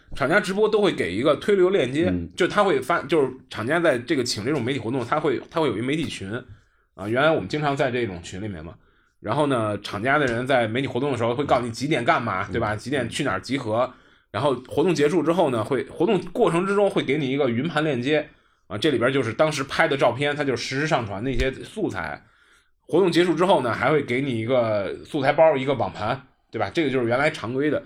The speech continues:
Speaker 1: 现在他们就是比较先进的，会给一个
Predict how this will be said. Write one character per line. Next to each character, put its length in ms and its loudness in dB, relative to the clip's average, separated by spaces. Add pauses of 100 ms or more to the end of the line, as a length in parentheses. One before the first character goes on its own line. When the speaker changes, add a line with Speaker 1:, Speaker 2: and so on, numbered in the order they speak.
(300)
Speaker 1:
现 200 0
在 180 4
他 120 2
们 100 -2
就 120 0
是 100 -2
比 100 -8
较 120 -2
先 240 -2
进 100 -2
的， 180 -8 (920)
会 240 0
给 240 -2
一 80 0
个 280 2